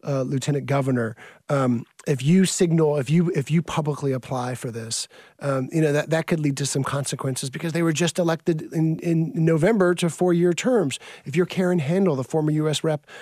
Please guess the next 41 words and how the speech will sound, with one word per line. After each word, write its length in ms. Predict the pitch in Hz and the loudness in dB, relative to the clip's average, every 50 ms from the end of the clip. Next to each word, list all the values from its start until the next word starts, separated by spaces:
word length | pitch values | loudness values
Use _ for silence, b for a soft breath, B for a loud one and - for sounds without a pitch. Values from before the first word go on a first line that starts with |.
| B B B | B B B
who's 120 | B 160 147 | B -2 2
going 240 | 147 160 160 160 151 | 2 4 4 2 0
for 140 | - 151 | 0 -2
a 60 | 143 135 | -2 -2
comeback 540 | - - 185 190 180 175 160 147 151 - | 0 0 2 2 2 2 0 -2 -6 -6
bid 140 | - 156 147 | -4 -4 -2
in 80 | 143 147 | -2 -2
the 60 | 139 | -2
sixth 280 | - - 160 139 - - | -2 -4 -4 -6 -4 -2
district, 420 | - 202 - - 139 123 - - B B B B | -2 -2 0 -2 -6 -6 -8 -12 B B B B
same 260 | B - 190 185 175 160 | B 2 2 4 4 4
thing. 160 | - 175 143 | 2 2 2
She's 220 | - - 202 190 | 2 2 2 2
got 280 | 190 185 156 - - - - | 2 0 -2 -4 -8 -6 -2
several 320 | - 185 175 156 165 160 | 0 0 0 2 2 0
Republican 400 | 151 127 156 160 147 147 135 151 | 0 0 -2 -2 -2 -2 -2 0
rivals 420 | 139 143 170 185 160 131 135 131 | 0 0 0 0 0 -2 -2 -4
who 140 | - - 160 | -2 0 0
would 100 | 160 156 | 0 0
love 320 | 156 156 190 214 226 208 180 | 0 0 2 2 2 4 2
to 100 | 165 151 | 2 2
see 200 | - - 180 170 | 2 2 2 2
her 260 | 135 156 170 156 139 - B B B B B | 4 2 2 2 0 -4 B B B B B
formally 320 | - 196 196 196 196 196 196 | 2 4 6 6 6 6 4
apply 300 | 185 151 196 190 185 175 | 4 4 2 0 2 2
for 80 | 202 | 0
Senate 260 | 185 - 190 196 196 | 2 2 2 2 2
'cause 140 | 180 180 165 | 0 0 2
they 100 | 180 - | 2 2
could 120 | - 202 165 | 2 2 2
just 180 | 175 185 - | 2 2 2
say 160 | - 196 196 | 2 2 2
she'd 200 | - - 196 180 | 2 2 0 2
rather 300 | 147 - 214 220 220 - | 2 2 2 2 2 2
be 140 | - 226 220 | 4 4 4
a 140 | 208 208 202 | 4 4 4
U 100 | 208 220 | 4 2
S 100 | 202 - | 2 2
senator 400 | - 240 269 240 214 208 208 208 | 2 2 2 4 4 4 4 4
than, 320 | 196 208 208 202 208 226 | 4 2 2 0 -2 -4
uh, 200 | - - 185 196 | -6 -8 -8 -6